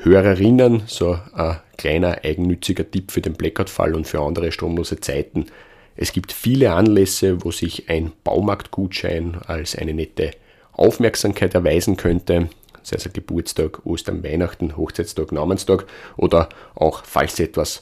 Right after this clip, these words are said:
ausgefressen hätten, den Mann würde es sicher freuen und wie gesagt, so teuer sind diese Lampen nicht. Ja, zurück zu unserer gemeinsamen Lagebeurteilung. Wie angesprochen, haben wir alles zusammengetragen und wie Sie gehört haben,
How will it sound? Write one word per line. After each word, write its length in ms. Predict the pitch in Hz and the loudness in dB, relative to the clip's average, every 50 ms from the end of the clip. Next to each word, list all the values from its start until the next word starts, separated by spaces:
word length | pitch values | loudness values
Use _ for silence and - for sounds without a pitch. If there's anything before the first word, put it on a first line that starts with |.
| - _ - | -18 _ -2
ausgefressen 880 | - 78 113 156 - - 147 - - 127 113 110 - - - 113 107 - - _ | 2 4 4 4 4 2 0 0 2 4 4 4 4 4 4 4 4 2 -4 _
hätten, 560 | - - 101 - - - - 113 107 104 - - - - - - _ _ _ _ - | 0 2 2 2 2 4 4 4 4 4 0 -8 -20 -20 -20 -20 _ _ _ _ -2
den 160 | 90 90 95 | 0 2 2
Mann 280 | 90 78 76 90 101 95 | 2 4 4 4 4 4
würde 180 | 95 92 - 87 | 4 2 2 0
es 160 | 87 - - | -2 -2 -4
sicher 260 | - 87 - - 95 | -4 -4 -2 -2 -4
freuen 400 | - - - 73 73 78 87 90 | -4 -4 -2 -2 0 2 2 2
und 140 | 87 87 - | 0 -2 -2
wie 60 | 85 | -4
gesagt, 420 | 78 78 - - 76 - - - - - _ - - | -4 -2 -2 -2 -4 -4 -6 -12 -16 -20 _ -20 -12
so 160 | - - - | -8 -8 -8
teuer 360 | - - - 60 - - - - _ _ - _ | -6 -6 -6 -6 -6 -6 -8 -10 _ _ -20 _
sind 300 | - - - 78 - - | -10 -6 -6 -6 -6 -6
diese 160 | - - - | -6 -4 -2
Lampen 500 | 76 76 - - - - _ - 78 78 | -2 -2 -2 -4 -8 -10 _ -4 -2 -2
nicht. 220 | 64 50 - - - _ _ _ _ _ _ _ - _ _ _ _ _ - - - | -2 -4 -6 -12 -18 _ _ _ _ _ _ _ -20 _ _ _ _ _ -18 -4 0
Ja, 160 | 82 78 73 - - - - - - - - | 2 2 2 2 -2 -14 -20 -20 -20 -6 2
zurück 380 | - 127 139 156 156 - - - - - | 6 8 8 8 8 4 -4 -8 -10 -4
zu 280 | - - 117 107 104 101 - - - | 0 4 4 4 4 0 -4 -10 -4
unserer 300 | - 98 92 - 85 85 | -2 -2 -2 0 -2 -2
gemeinsamen 640 | 85 - 87 78 80 85 - - 85 85 82 82 80 - _ _ - | -2 -2 -2 -2 -2 -2 -2 -2 -2 -2 -2 -4 -6 -10 _ _ -6
Lagebeurteilung. 960 | - 76 64 69 90 117 139 135 - 117 113 120 - - 113 107 107 104 101 - - - - - _ | -4 -2 0 2 0 0 0 0 2 2 2 2 4 4 4 4 4 2 2 -2 -8 -20 -20 -12 _
Wie 60 | - 85 | -4 -2
angesprochen, 500 | 82 85 - - - 90 90 - 101 90 | -2 -2 -2 -2 -2 -2 -2 0 -2 -2
haben 140 | 82 87 | 0 0
wir 100 | 85 80 | 0 0
alles 180 | 78 80 82 - | -2 -2 -4 -6
zusammengetragen 1000 | - - - - - - 92 107 113 107 107 107 - 95 90 82 82 87 92 95 | -8 -8 -4 -2 0 0 2 2 2 0 0 -2 -2 0 2 2 2 2 2 0
und 140 | 92 85 82 | -2 -2 -2
wie 40 | 82 | -4
Sie 160 | - - - | -6 -8 -8
gehört 300 | - 78 78 80 78 - | -8 -6 -6 -4 -4 -4
haben, 280 | 85 82 - 85 80 | -6 -6 -6 -6 -8